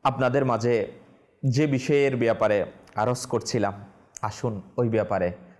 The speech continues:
সর্বপ্রথম একটি ঘটনা শ্রবণ করে নিই। তখনই আমাদের বুঝে আসবে যে কোন স্বভাব নিয়ে আজকে আলোচনা হবে।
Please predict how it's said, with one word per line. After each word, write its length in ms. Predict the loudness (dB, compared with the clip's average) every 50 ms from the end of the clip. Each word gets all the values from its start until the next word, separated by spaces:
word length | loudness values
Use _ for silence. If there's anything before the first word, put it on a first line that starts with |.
| _
সর্বপ্রথম 720 | -12 -4 -4 -2 -2 -2 -2 -2 -4 -4 -2 -2 -2 -2 -4 -8 -8 -8
একটি 240 | -8 -8 -6 -6 -4
ঘটনা 380 | -4 -4 -4 -4 -6 -6 -6 -8 -12 -20 -20 _ _ _ -16
শ্রবণ 460 | -14 -6 -2 -2 -2 0 -2 -4 -2
করে 260 | -4 -2 -2 0 0
নিই। 160 | -2 -2 -8 -10 -16 -20 -20 _ _ _ _ _ _ _ _
তখনই 360 | -2 0 0 0 0 0 0
আমাদের 500 | 0 0 -2 0 2 0 0 0 -4 -12 -16 -12 _ -6
বুঝে 400 | -4 -2 -2 0 4 4 6 6
আসবে 440 | 4 4 0 -4 -2 -2 -2 -2 -4 -10 -20 -20 _ _ _ _ _ _ _ _ -8
যে 440 | -2 0 0 2 2 2 0 -2 -6 -16 -20 -20 -20 _ _
কোন 520 | 0 2 4 4 4 2 0 0 -2 -6 -12 -18 -20 -20 -20 _ -8
স্বভাব 480 | -8 -8 -2 -2 2 4 4 2 2 0
নিয়ে 140 | -2 0 0
আজকে 420 | -2 -4 -6 -4 -2 -2 -2 -2 -4 -10 -20 -20 -20 -20 _ _ _ _
আলোচনা 500 | 2 4 4 4 0 0 -2 -2 -2 -4
হবে। 240 | -4 -6 -8 -8